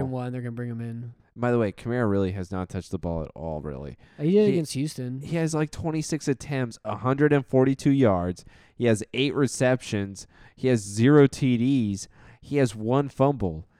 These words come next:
Speaker 1: He
Speaker 2: He
Speaker 1: was,
Speaker 2: has
Speaker 1: he was
Speaker 2: zero T Ds for receptions and for rushing. He has nothing.
Speaker 1: Yeah, but he,
Speaker 2: What is he
Speaker 1: he
Speaker 2: doing?
Speaker 1: carried, he pretty much carried their offense against Houston.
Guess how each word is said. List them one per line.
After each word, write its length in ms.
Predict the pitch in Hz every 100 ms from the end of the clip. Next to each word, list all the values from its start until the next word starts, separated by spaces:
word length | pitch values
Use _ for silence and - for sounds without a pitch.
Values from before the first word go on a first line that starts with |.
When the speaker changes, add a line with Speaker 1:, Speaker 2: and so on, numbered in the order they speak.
| _
Speaker 1:
He 80 | 151
Speaker 2:
He 60 | 160
Speaker 1:
was, 140 | 147
Speaker 2:
has 80 | -
Speaker 1:
he 60 | 151
was 60 | 143
Speaker 2:
zero 160 | 175
T 180 | - 175
Ds 160 | 175 -
for 140 | 175
receptions 520 | 151 - 160 - 147 -
and 260 | 139 156
for 160 | 156 151
rushing. 520 | 120 120 147 - 87
He 140 | 90 156
has 180 | 147
nothing. 580 | 123 143 151 120 90 73 -
Speaker 1:
Yeah, 260 | 185 180 139
but 160 | 147
he, 140 | 160 156
Speaker 2:
What 140 | 202
is 100 | 220
he 80 | 220
Speaker 1:
he 60 |
Speaker 2:
doing? 440 | 156 123 170 214 170
Speaker 1:
carried, 300 | 156 165 160
he 80 | 147
pretty 200 | 196 185
much 120 | -
carried 180 | 151 143
their 80 | 127
offense 360 | 135 - 131
against 240 | 131 123 -
Houston. 540 | 135 - 127 127